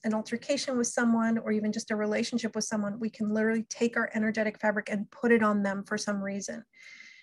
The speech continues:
Maybe we think it's a way to love them. Maybe we think it's a way to keep them safe. Maybe we think it's a way to support them. Maybe we think it's a way to empower them.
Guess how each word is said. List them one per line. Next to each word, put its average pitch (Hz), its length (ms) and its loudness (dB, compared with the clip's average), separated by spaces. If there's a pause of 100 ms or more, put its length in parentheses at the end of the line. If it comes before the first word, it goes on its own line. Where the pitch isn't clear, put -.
(120)
Maybe 208 220 0
we 208 120 0
think 220 360 -2
it's - 320 -4
a 226 40 0
way 220 200 2
to 233 80 2
love 233 320 2
them. 190 180 2
Maybe 190 200 -6
we 208 120 -2
think 214 180 -2
it's 220 140 -8
a 220 60 -4
way 214 160 -2
to 220 80 -2
keep 233 240 -6
them 226 120 0
safe. 214 520 -2
Maybe 208 180 -4
we 214 160 -4
think 220 180 -4
it's - 180 -10
a 220 40 -2
way 214 160 -4
to 214 100 -4
support 240 480 -4
them. 190 160 -2
Maybe 196 200 -6
we 208 160 -4
think 220 240 -6
it's - 160 -8
a 220 60 -2
way 208 420 -2 (480)
to 233 280 0
empower 247 720 4
them. - 380 -6